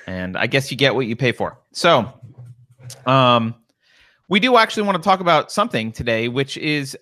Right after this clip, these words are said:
so, you know, New Year's Eve, uh, a lot of people have had New Year's resolutions for the, the beginning of the new year, often about losing weight, uh, and things like that. But I was thinking about,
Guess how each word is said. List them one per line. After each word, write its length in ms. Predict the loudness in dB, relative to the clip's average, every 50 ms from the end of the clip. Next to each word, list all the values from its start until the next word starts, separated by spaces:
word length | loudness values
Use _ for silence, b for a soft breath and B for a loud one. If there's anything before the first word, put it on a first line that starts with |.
| _ -16 -10
so, 260 | -6 -4 -2 -2 -4
you 160 | -6 -8 -6
know, 100 | -4 -4
New 120 | -2 -2 0
Year's 240 | 0 0 0 -2
Eve, 500 | -2 -4 -2 -2 0 0 -2 -2 -4 -8 _ _ _ _ _ _ -2
uh, 40 | 0 2 4 4
a 40 | 4
lot 120 | 4 2
of 60 | 2
people 160 | -2 -4 -6
have 480 | -4 -2 0 2 2 2 0 -2 -12 -20 _ _ _ _ _ -6
had 200 | -4 -4 -2 -2
New 80 | -2 -2
Year's 280 | -2 -2 -4 -4 -4
resolutions 560 | -4 -6 -4 -4 -6 -8 -8 -8 -8 -10 -10
for 140 | -8 -8 -6
the, 140 | -4 -4 -4
the 180 | -6 -6 -14 -12
beginning 340 | -10 -4 -2 -2 0 0 0
of 60 | 0
the 60 | 0
new 100 | 0 0
year, 480 | 2 2 2 2 2 2 2 0 -2 b b b b b b b _ _ _ _ 0
often 300 | 0 2 2 0 -2 -4
about 240 | 0 2 2 2 2
losing 260 | 0 -2 -4 -2 -2
weight, 320 | -2 -2 -2 -4 -4 -8 -14 _ _ _ _ _ _ -10
uh, 240 | -8 -6 -6 -6 -6
and 100 | -8 -8
things 320 | -10 -6 -4 -4 -4 -4 -4
like 180 | -6 -6 -4 -2
that. 280 | -2 -2 -2 -4 -6 b b b b b b b b 2
But 300 | 4 4 4 2 -2 -10 -18 _ _ _ _ _ _ _ _ -2
I 160 | 0 0 2 2
was 180 | 0 -2 -4
thinking 360 | -4 -4 -4 -4 -4 -2 -2
about, 440 | 0 2 2 4 4 2 0 -4 -10